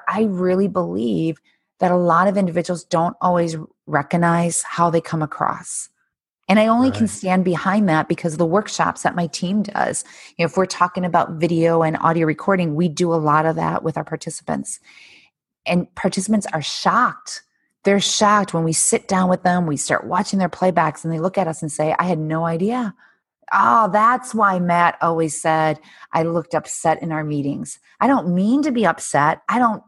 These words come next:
Speaker 1: I'm not upset, but I see that my rolling of my eyes is probably not what I want to be communicating.
Speaker 2: It's some things that become habit forming that we just don't recognize.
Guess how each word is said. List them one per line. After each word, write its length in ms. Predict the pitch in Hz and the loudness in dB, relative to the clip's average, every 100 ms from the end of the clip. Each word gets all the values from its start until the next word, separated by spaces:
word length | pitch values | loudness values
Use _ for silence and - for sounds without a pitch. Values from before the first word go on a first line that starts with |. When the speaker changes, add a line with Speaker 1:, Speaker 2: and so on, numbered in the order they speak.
| - | -4
Speaker 1:
I'm 200 | 180 190 | 0 2
not 240 | 175 180 262 | 2 0 -2
upset, 540 | 233 - 147 151 160 _ _ _ _ _ | -4 -4 0 0 0 _ _ _ _ _
but 80 | 196 | 0
I 80 | 190 | 0
see 340 | 185 - 233 | 0 -2 0
that 160 | 208 165 | 0 0
my 100 | 165 | 0
rolling 360 | 160 175 190 190 | 0 0 0 0
of 80 | 175 | 0
my 200 | 160 147 | 0 2
eyes 540 | 147 196 262 247 - _ - | 2 0 -2 -6 -12 _ -14
is 80 | 165 | -12
probably 340 | - 202 262 | -2 0 2
not 200 | 247 220 | 0 0
what 120 | 196 196 | 0 0
I 60 | |
want 200 | 180 170 | 0 -4
to 60 | 156 | -6
be 80 | 151 | -10
communicating. 720 | - 147 147 - - - - _ _ _ _ _ _ _ _ | -8 -8 -6 -8 -12 -12 -20 _ _ _ _ _ _ _ _
Speaker 2:
It's 460 | 170 147 - - - _ | -4 -2 0 0 0 _
some 220 | - 190 202 | -2 0 2
things 380 | 202 180 151 | 4 4 2
that 140 | 139 147 | 0 0
become 500 | 131 156 143 135 127 - _ _ _ - | -2 2 4 4 0 -4 _ _ _ -10
habit 440 | - 139 208 - | -4 -2 0 -2
forming 400 | - 131 123 123 | -2 0 0 0
that 120 | 139 | -2
we 140 | 127 131 | -2 -4
just 340 | 110 127 - | -4 -4 -4
don't 220 | 139 139 | -4 -4
recognize. 840 | 127 151 240 294 107 78 60 - | -4 -6 -6 -8 -8 -10 -14 -16